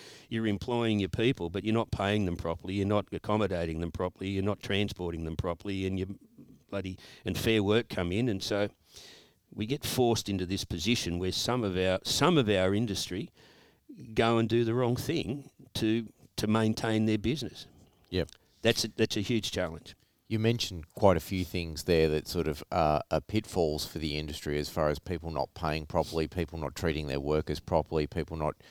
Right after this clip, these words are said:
Speaker 2: uh, offering the right sorts of training. I, I guess the question that arises out of that is if I am looking at using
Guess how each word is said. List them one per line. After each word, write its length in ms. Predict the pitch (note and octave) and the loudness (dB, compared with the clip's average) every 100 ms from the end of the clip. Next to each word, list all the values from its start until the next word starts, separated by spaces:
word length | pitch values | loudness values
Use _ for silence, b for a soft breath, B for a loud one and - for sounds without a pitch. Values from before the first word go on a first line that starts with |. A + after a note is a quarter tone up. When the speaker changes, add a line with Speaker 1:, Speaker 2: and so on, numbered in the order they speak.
| b b b | b b b
Speaker 2:
uh, 240 | E2+ D#2 D2 | 2 4 4
offering 340 | E2+ D#2+ D#2+ D2+ | 0 -2 -4 -6
the 80 | D2 | -2
right 320 | D2+ C#2 - | 0 0 0
sorts 220 | D#2 D#2+ | -6 -6
of 100 | C#2+ | -8
training. 460 | - F#2 F#2 C#2+ C2+ B B B | -2 0 0 -4 -10 B B B
I, 100 | F#2 - | 2 4
I 120 | G2 | 2
guess 220 | F2+ G#2 | 4 4
the 100 | - | 2
question 480 | - G2 G#2 - D#2 | 2 4 4 2 -4
that 100 | C#2 | 0
arises 500 | C#2 D2 D2+ D2+ D#2+ | 2 4 4 0 0
out 200 | D2 D2 | 0 0
of 120 | C#2+ | 0
that 140 | D2+ D2+ | 0 2
is 140 | D#2 | 0
if 160 | E2+ D#2 - | -2 -4 0
I 220 | G2 G#2+ | 4 4
am 240 | E2+ D2 | 4 0
looking 360 | D#2+ F2+ F#2 D#2+ | -2 -2 -2 0
at 120 | C2+ - - - - - - - - | -2 -2 -20 -20 -20 -20 -20 -20 -6
using 540 | F#2 G#2 F#2 D#2 C#2 | 0 2 2 -2 -6